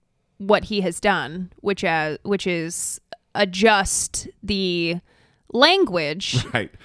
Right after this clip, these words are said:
Speaker 2: He
Speaker 1: to
Speaker 2: mi-, he minutiaized.
Speaker 1: That's what, and that's what people do,
Speaker 2: <laughs>
Speaker 1: right?
Speaker 2: Yeah.
Speaker 1: And, and so if, it's kind of what Candace said on her call, which is there's a way around it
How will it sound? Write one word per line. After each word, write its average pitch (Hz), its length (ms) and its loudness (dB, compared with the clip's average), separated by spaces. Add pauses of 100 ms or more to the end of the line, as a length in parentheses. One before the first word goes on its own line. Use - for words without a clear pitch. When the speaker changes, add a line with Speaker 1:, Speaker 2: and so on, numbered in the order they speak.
Speaker 2:
He 208 220 4
Speaker 1:
to 220 380 6
Speaker 2:
mi-, 208 60 6
he 220 60 6
minutiaized. 165 1400 4
Speaker 1:
That's 339 180 6
what, 339 220 4 (100)
and 285 140 4
that's 294 160 4
what 294 120 0
people 311 220 2
do, 208 480 0
Speaker 2:
<laughs> - 20 -12
Speaker 1:
right? 220 220 4
Speaker 2:
Yeah. - 140 2
Speaker 1:
And, 202 180 4
and 214 240 2
so 220 280 6
if, 208 280 2
it's - 480 -4
kind 240 160 4
of 220 60 0
what - 160 2
Candace 320 400 2
said 143 280 -2
on 185 140 0
her 196 160 -2
call, 208 600 2
which 208 260 2
is 185 420 2 (160)
there's 240 280 6
a 247 60 8
way 233 200 6
around 277 420 4
it 170 300 0